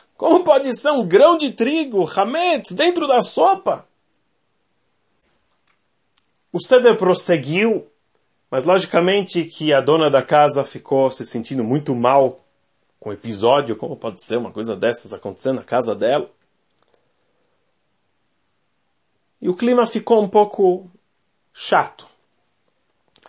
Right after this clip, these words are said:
Na manhã seguinte, quando foram rezar na sinagoga, em Jerusalém,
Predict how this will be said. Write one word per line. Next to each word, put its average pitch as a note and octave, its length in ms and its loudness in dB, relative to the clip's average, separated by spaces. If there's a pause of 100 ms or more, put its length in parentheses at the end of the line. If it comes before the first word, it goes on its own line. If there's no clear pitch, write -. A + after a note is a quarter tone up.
(260)
Na C3+ 120 0
manhã F#3+ 240 4
seguinte, G3 800 -6 (1120)
quando C3+ 340 2
foram F3+ 380 2
rezar C3+ 500 0
na D#3 120 -8
sinagoga, C3+ 840 -2 (840)
em A3+ 100 2
Jerusalém, D#3 960 2